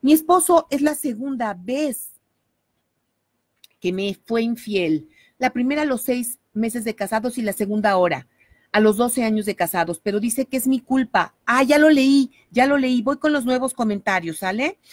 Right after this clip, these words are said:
Isabel Hernández, "Yo estoy pasando por una situación, pero mi pareja dice que no anda con nadie,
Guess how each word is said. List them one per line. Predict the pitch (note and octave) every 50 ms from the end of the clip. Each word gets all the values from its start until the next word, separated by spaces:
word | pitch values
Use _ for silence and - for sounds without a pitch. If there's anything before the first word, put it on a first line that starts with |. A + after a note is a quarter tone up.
| - - - - - - _ _
Isabel | - A#3+ - D4 D4 D#4 F4 F#4
Hernández, | F#4+ F4+ E4 C#4+ C4 B3 A3+ G#3+ F3+ E3+ D#3 - - - _
"Yo | G3+ - E4
estoy | F#4 - - G4+ G4
pasando | - - D#4+ - - C#4 B3 A3+ A3 G3 A3+ A3
por | - - B3+ B3
una | C4+ C4+ C#4+ C#4
situación, | - B3+ A3 - A3+ A3 A3 - - A3 B3 A#3+ A3 G#3 F#3 - - - - _ _ _
pero | C4 B3 B3
mi | B3 B3+ B3
pareja | - C4 B3+ C4+ C4+ - C#4 C#4
dice | A3 B3 B3 A#3+ - C#4 B3+ B3+
que | - B3+ A3+
no | A3+ A3+ A3+ A3+
anda | A3+ A3+ A3+ A#3 A#3 A#3
con | - B3 A#3+ A#3+ B3
nadie, | B3+ B3+ C#4 C#4 - - C4 A#3+ G#3+ F3 - -